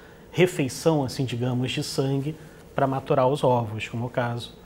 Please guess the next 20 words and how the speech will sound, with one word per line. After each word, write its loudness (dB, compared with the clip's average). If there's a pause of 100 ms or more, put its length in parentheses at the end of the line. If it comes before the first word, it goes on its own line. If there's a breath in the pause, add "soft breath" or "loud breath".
(420 loud breath)
do 0
Aedes 0
aegypti, -4
né, -8
das -8
fêmeas 2
do -2
Aedes -4
aegypti, -6 (160)
precisamente. -4 (480 loud breath)
Mas -2 (180)
definir 4
a, 2
a 0
extensão 2
do 0
papel -2
dos -4
insetos -6
aquáticos, -6